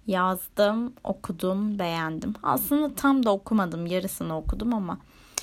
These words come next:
yazarken tamamen içimden geldiği gibi yazdığım için aslında tekrar okumama da gerek yok gibiydi. Çünkü yazmak için sadece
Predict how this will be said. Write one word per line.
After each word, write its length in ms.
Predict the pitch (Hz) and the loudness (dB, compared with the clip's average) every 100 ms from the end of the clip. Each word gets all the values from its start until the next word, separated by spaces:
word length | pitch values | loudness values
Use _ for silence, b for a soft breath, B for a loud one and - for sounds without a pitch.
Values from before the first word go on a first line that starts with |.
| B B B B B - | B B B B B 0
yazarken 600 | 202 185 208 208 226 208 | 2 4 4 4 0 -2
tamamen 560 | - 214 202 202 196 | 0 2 2 0 -2
içimden 760 | 185 190 214 196 190 190 185 180 | -4 -6 -6 -4 -4 -6 -6 -6
geldiği 480 | 175 175 175 180 | -6 -8 -8 -8
gibi 220 | 180 185 175 | -8 -6 -2
yazdığım 640 | 170 165 175 208 214 190 | -2 -2 -2 -2 0 -2
için 260 | 175 - 185 | -6 -6 -6
aslında 680 | 175 - 175 170 165 180 b b b b b _ - | -6 -8 -8 -6 -4 -6 b b b b b _ -4
tekrar 320 | 196 190 190 | -4 0 2
okumama 500 | 185 190 214 208 202 | 0 0 0 2 2
da 60 | 175 | 0
gerek 440 | 175 180 165 - | 2 2 0 2
yok 240 | 180 175 - | 0 0 -4
gibiydi. 560 | 165 160 156 - 175 - - _ - - | -4 -2 -4 -4 -6 -8 -20 _ -20 -4
Çünkü 280 | 196 190 180 | -2 0 2
yazmak 560 | 180 180 175 190 190 | 4 2 0 -2 -4
için 320 | - - 156 - - _ - - | -10 -8 -8 -10 -20 _ -20 -4
sadece 560 | 170 160 147 151 - | -2 0 -2 -4 -4